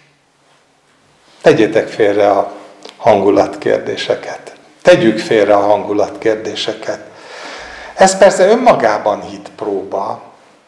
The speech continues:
mert ahhoz el kell fogadnunk azt, hogy Isten nem a hangulatunk alapján fog használni bennünket.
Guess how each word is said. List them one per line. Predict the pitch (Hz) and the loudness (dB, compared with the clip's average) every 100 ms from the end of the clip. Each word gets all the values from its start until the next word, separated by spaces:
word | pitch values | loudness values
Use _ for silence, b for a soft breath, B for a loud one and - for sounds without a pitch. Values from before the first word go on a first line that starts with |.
| _ _ _ | _ _ _
mert | - 123 131 - - | -4 0 0 0 -2
ahhoz | 139 143 - | 0 -2 2
el | 190 175 - | 6 6 4
kell | 117 | 0
fogadnunk | - - 165 107 104 110 107 - | 0 -2 -2 -2 -4 -6 -10 -4
azt, | 120 117 - - - | -2 -2 -4 -10 -10
hogy | 123 120 | -10 -8
Isten | 113 - 135 | -8 -6 -2
nem | 151 120 | 0 0
a | |
hangulatunk | 117 123 110 104 104 - 110 107 | 0 -2 -2 -4 -4 -6 -12 -4
alapján | 110 104 - 110 98 | -4 -4 -6 -8 -8
fog | 113 95 | -10 -8
használni | 117 104 - 120 110 117 | -4 -4 -6 -10 -10 -12
bennünket. | 110 120 110 107 120 - - - - | -8 -6 -6 -12 -16 -16 -18 -18 -20